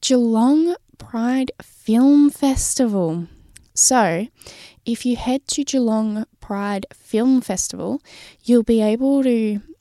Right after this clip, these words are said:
get tickets to this year's event. And you're thinking, "But how can I go to this year's event? Can we go, like, to cinemas and stuff?"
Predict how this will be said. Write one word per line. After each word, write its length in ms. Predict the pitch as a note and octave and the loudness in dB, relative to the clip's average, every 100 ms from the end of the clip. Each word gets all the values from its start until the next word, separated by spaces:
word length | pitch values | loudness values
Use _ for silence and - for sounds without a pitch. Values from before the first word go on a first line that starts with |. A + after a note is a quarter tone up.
| - | -12
get 220 | A3 - | -12 -10
tickets 640 | - D4+ - C#4 - - - - - | -10 -10 -6 -8 -6 -12 -12 -16 -6
to 160 | A3+ | -2
this 320 | G#3 G#3 - G#3 | 0 0 0 -2
year's 180 | G3 | 0
event. 400 | G3 G3 A#3+ G#3+ - | 0 -2 -2 -2 -2
And 160 | G3+ A3+ | -2 0
you're 80 | |
thinking, 420 | B3 C4+ B3+ C4+ C4 | 2 0 0 0 0
"But 160 | C#4+ | -2
how 480 | - - C4 D#4+ F#4 - | -10 -6 -2 -2 -6 -10
can 180 | E4+ | -8
I 300 | F4 F4 F4 | -4 -4 -6
go 300 | F4 D#4+ F4+ F#4+ - | -6 -8 -10 -14 -6
to 120 | C#4+ | -4
this 280 | A#3 G#3 G#3 | -2 -4 -6
year's 160 | F#3 | -6
event? 280 | F#3 - - - | -8 -10 -12 -8
Can 140 | - A3+ | -2 2
we 160 | B3+ | 0
go, 440 | A#3 G#3+ C4+ F4 G4 _ _ G4 _ _ _ _ _ _ _ | 0 -2 0 -4 -8 _ _ -20 _ _ _ _ _ _ _
like, 340 | B3+ B3+ - _ - | -6 -6 -8 _ -4
to 140 | C4 | -2
cinemas 480 | - C4+ C#4+ D#4+ - | 2 2 2 0 -2
and 120 | E4 | -4
stuff?" 280 | - G#4+ | -2 -4